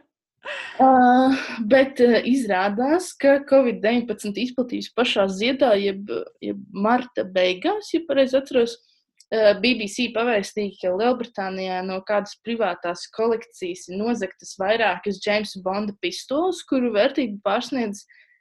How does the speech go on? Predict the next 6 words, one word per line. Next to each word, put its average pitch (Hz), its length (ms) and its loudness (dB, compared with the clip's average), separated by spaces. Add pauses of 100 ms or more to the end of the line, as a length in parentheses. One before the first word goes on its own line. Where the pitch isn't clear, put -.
(120)
simts 233 380 -2
tūkstošu 190 540 -6
mārciņu. 165 560 -8
Lūk 196 260 -12
tā. - 200 -12 (680)
Un, 262 280 4